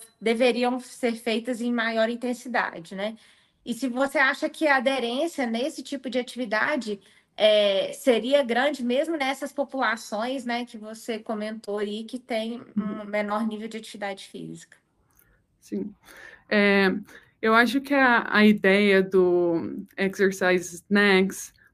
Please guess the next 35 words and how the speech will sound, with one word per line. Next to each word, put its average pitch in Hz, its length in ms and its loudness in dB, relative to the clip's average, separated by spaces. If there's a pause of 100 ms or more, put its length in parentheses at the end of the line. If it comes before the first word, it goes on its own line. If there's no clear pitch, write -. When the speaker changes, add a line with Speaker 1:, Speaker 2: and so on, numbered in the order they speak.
(140)
Speaker 2:
ela 202 300 6
começou 220 1200 4 (680)
no 233 220 8
intuito 226 560 4
de 214 160 0
ser 233 240 6
uma 269 140 10
estratégia 233 720 4
mais 240 320 4
viável 220 800 4 (320)
do 196 120 0
que 214 160 0
você 214 300 2
ter 226 180 4
que 277 120 6
reservar 226 800 6
trinta 254 360 4
minutos, 208 640 4
uma 247 260 4
hora 208 200 6
do 190 100 -2
seu 190 200 0
dia 208 340 2
pra 208 180 0
você 196 320 2
ir 196 60 0
pra 202 120 -2
academia 226 840 6
ou 202 260 6 (460)
pra 208 160 6
qualquer 214 240 2
lugar 208 320 4 (120)
onde 214 220 4
você 220 320 -2
fosse, 202 500 -2